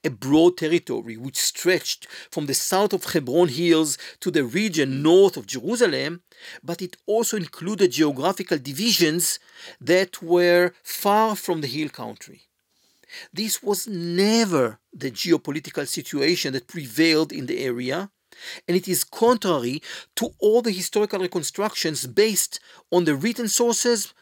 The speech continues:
mainly from the end of the second millennium B C E, and it is also contrary to the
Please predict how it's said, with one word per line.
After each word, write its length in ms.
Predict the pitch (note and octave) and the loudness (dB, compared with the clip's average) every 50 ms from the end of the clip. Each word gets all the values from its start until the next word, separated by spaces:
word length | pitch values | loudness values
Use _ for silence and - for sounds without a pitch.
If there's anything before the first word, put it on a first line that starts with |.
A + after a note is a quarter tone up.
| _ _ - | _ _ 0
mainly 300 | D#3 F#3+ G#3 G#3 F#3 D#3 | 2 4 4 4 2 0
from 200 | - - D3+ C#3 | -2 -4 -4 -4
the 140 | - - | -4 -2
end 200 | - F3+ F#3 F3 | 0 0 0 0
of 60 | D#3 B2+ | 0 -2
the 80 | C3 | -4
second 440 | - - - G#3 G#3 - A#3+ A3+ A3+ | -6 -4 -4 -4 -4 -4 -4 -4 -4
millennium 380 | A3+ A3+ A3+ A3+ A3+ A3+ A3+ G3+ | -2 0 0 0 0 0 -2 -4
B 80 | A3 | -2
C 320 | F#3 - - A3 G#3+ G#3+ A3 | -2 -2 -2 -2 -4 -4 -6
E, 100 | G#3 - _ _ - - - - - | -6 -8 _ _ -18 -14 -14 -8 -2
and 100 | F#3 F3+ | -2 -2
it 80 | D3+ D#3+ | -2 -2
is 80 | F3+ - - | -6 -6 -2
also 240 | G3 G#3+ G#3 - G#3 | 0 0 2 2 0
contrary 500 | - - - G3+ G#3+ F#3 F#3+ G3 G3 F3+ | -4 -4 -4 -4 -4 -4 -4 -4 -4 -4
to 160 | - - F3 | -4 -6 -2
the 220 | D3+ D3+ D3+ D#3 | 0 2 2 2